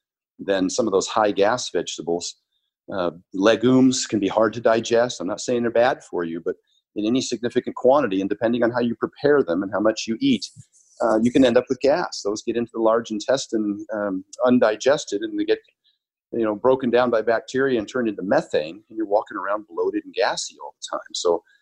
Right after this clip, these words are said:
I have to be careful of that with my athletes. That's why I'm not big on lots of grains, even oatmeal or, or bread, uh, because they can be harder to digest. And again, it's, it's individualistic and dose dependent. It's how much you eat and how they're prepared.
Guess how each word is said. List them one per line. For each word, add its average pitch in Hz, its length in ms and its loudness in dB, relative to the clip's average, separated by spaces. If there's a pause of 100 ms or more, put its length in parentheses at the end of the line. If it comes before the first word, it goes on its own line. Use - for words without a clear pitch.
(180)
I 143 60 4
have 180 100 2
to 180 60 -12
be 170 80 0
careful 127 440 2
of 90 100 -4
that 90 280 0 (200)
with 92 180 -6
my 87 120 -2
athletes. 90 520 -4 (300)
That's - 160 -2
why 127 180 6
I'm 123 140 4
not 117 220 4
big 123 180 4
on 110 140 2
lots 107 280 2
of 95 80 -16
grains, 113 800 -4
even - 240 -4
oatmeal 117 480 2
or, 95 360 0 (100)
or 90 140 0
bread, 113 440 2 (580)
uh, 104 80 -4
because 107 400 -6
they 107 80 0
can 104 140 -10
be 104 100 -4
harder 107 240 2
to 113 120 -4
digest. 104 580 2
And 95 100 -2
again, - 260 0
it's, - 400 -8
it's - 300 -6
individualistic 113 800 0
and 87 100 -2
dose 101 220 2
dependent. 82 360 -2
It's - 60 -6
how 92 120 0
much 104 340 0
you 90 160 -2
eat 104 260 0
and 80 100 -6
how 95 120 2
they're 95 140 2
prepared. 87 500 0